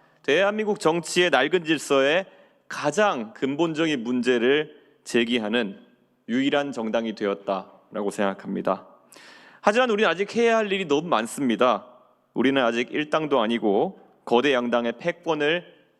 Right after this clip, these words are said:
막아낼 힘도 많이 부족합니다. 그래서 오늘 저는 감히 당의 미래를 바꾸는 리더십에 도전합니다.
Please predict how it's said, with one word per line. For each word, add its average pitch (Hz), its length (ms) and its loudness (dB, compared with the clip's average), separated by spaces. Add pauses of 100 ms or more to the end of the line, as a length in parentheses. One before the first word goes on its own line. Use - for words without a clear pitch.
(140)
막아낼 131 520 -2
힘도 135 680 -4
많이 107 240 -4
부족합니다. 98 800 -6 (720)
그래서 185 260 0
오늘 185 220 -2
저는 170 420 -2 (420)
감히 127 480 -2 (400)
당의 135 360 -2
미래를 131 440 -2
바꾸는 120 600 -4 (260)
리더십에 120 440 -2
도전합니다. 98 640 -6